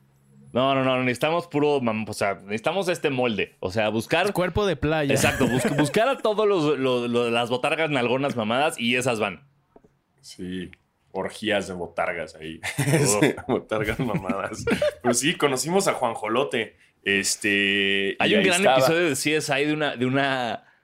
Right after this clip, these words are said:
Speaker 1: justo como de una convención de furros que hay como una orgía y ahí, y ahí matan a alguien.
Speaker 2: No mames.
Speaker 3: Wow,
Speaker 1: Sí.
Speaker 3: C S I también es de esos programas que, que fue, ha sido tan largo que, que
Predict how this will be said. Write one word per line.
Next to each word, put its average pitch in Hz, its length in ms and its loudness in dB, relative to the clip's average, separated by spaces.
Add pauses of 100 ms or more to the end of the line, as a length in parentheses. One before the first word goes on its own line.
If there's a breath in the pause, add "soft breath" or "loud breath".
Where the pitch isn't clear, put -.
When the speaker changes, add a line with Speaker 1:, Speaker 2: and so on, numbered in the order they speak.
(280 soft breath)
Speaker 1:
justo 143 380 -2
como 135 180 0
de 139 60 2
una 165 140 -2
convención 131 460 -2
de 143 100 2
furros 131 400 0
que - 100 -2
hay 120 100 0
como 131 140 -2
una 127 140 2
orgía 117 480 0
y 120 80 -2
ahí, 113 220 -2
y 110 40 -4
ahí 117 120 0
matan 120 320 -2
a 104 40 0
alguien. 92 360 -4 (1000)
Speaker 2:
No 120 140 -6
mames. 120 280 -4
Speaker 3:
Wow, 98 280 4
Speaker 1:
Sí. 120 240 4
Speaker 3:
C 113 160 6
S 117 100 6
I 117 60 4
también 113 340 0
es 107 100 -4
de 113 60 -2
esos 113 220 -4
programas 104 580 -2
que, 92 280 -4
que 95 120 -10
fue, - 340 -6
ha 98 120 2
sido 107 240 0
tan 113 240 0
largo 117 340 2
que, 95 220 -6
que 92 240 -8